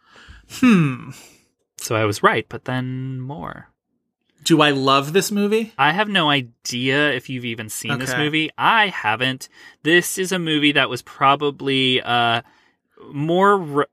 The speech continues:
Speaker 2: more wrapped up and sold off of, uh, a performer who was not nominated for this movie, but was nominated for another movie.
Speaker 1: Shadowlands.
Speaker 2: Shadowlands.
Speaker 1: Shadowlands, the C S Lewis biopic that Deborah Winger was nominated for. Okay.
Speaker 2: Correct.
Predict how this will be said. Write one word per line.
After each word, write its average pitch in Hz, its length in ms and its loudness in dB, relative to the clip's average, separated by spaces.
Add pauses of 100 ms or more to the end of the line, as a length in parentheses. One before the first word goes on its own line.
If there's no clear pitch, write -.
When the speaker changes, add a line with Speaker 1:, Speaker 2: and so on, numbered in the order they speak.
Speaker 2:
more 165 560 -2
wrapped 143 420 0
up 135 280 0
and 123 240 -4
sold 120 760 0 (100)
off 117 560 0
of, 107 800 -2
uh, 98 720 -2 (1400)
a 120 100 -4
performer 139 440 0
who 127 140 -2
was 120 240 0
not 120 480 4
nominated 104 560 -2
for 113 100 -8
this 98 220 -8
movie, 98 240 -8
but 95 180 -6
was 98 140 -10
nominated 98 520 -6
for 92 180 -8
another 87 640 -12
movie. 58 520 -20
Speaker 1:
Shadowlands. 131 1000 0
Speaker 2:
Shadowlands. 110 1120 -2
Speaker 1:
Shadowlands, 156 840 4
the 131 60 -10
C 160 180 -4
S 147 160 0
Lewis 180 300 2
biopic 139 580 -4
that 139 240 -14
Deborah 135 280 -4
Winger 175 220 -4
was 131 140 -6
nominated 120 480 -10
for. 113 300 -16
Okay. 170 260 -4
Speaker 2:
Correct. 110 220 -8